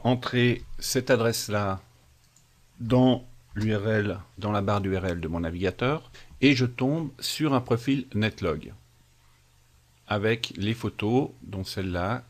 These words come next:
qui sont les photos utilisées sur le profil Facebook. J'ai les indications ici, je copie,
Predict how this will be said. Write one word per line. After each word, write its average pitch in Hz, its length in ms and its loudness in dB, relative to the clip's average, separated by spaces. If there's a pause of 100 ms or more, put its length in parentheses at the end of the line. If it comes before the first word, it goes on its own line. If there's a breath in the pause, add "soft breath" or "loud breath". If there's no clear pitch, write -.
(140)
qui - 160 -16
sont - 260 -4
les 104 180 -2
photos 120 420 -2
utilisées 101 640 -4
sur - 160 -6
le 98 60 -6
profil 101 300 -6
Facebook. - 640 -10
J'ai 101 200 -4
les 95 160 0
indications 104 640 0
ici, 165 400 -4
je - 120 -10
copie, 143 580 -2